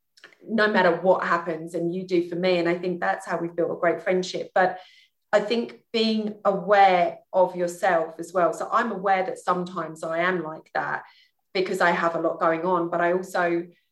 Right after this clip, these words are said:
you know, if my phone has gone off, for example, and we're chatting, I'm the first to go, "Oh, give me one second, I'm sorry." And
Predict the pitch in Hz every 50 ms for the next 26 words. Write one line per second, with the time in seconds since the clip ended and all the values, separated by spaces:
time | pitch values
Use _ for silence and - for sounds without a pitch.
0 | _ _ - 190 185 175 170 156 151 - - - - _ _ _ _ - 208 208
1 | 208 202 196 185 185 185 - 196 180 185 190 185 180 180 - 180 165 165 160 165
2 | - - - 175 165 156 - - - 180 165 160 160 156 196 175 160 160 165 160
3 | 165 - - 180 170 - - 165 156 156 160 170 - - _ - 185 180 180 180
4 | 180 196 185 185 - - - - 185 180 - - - _ _ - 208 170 196 190
5 | 180 196 190 185 180 - 196 185 185 - 180 160 165 165 - - 180 170 170 170
6 | 165 160 165 - - 170 170 165 165 170 -